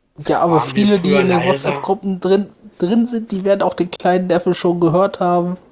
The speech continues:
Speaker 2: Ja, ja.
Speaker 1: Also
Speaker 2: Nee, dann würde ich sagen, also, dann freuen wir uns schon
Speaker 1: Macht's
Speaker 2: auf
Speaker 1: gut,
Speaker 2: unsere
Speaker 1: bis zur nächsten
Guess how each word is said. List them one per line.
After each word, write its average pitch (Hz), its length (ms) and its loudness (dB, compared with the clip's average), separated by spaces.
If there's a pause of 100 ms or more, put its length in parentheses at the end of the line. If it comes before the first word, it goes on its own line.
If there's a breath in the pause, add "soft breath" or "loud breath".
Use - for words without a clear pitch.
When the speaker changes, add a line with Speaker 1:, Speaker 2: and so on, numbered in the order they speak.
(140)
Speaker 2:
Ja, 160 100 -2
ja. 135 420 -2 (220)
Speaker 1:
Also 160 400 -2 (720 loud breath)
Speaker 2:
Nee, 170 200 2
dann 143 140 -2
würde 180 140 2
ich 180 100 0
sagen, 165 340 0
also, 143 360 0 (640 loud breath)
dann 139 240 -8
freuen 165 300 0
wir 170 80 -8
uns 170 160 -8
schon - 80 -4
Speaker 1:
Macht's - 260 -2
Speaker 2:
auf - 60 -6
Speaker 1:
gut, 262 100 2
Speaker 2:
unsere 139 160 -2
Speaker 1:
bis - 120 0
zur 226 120 2
nächsten 233 160 0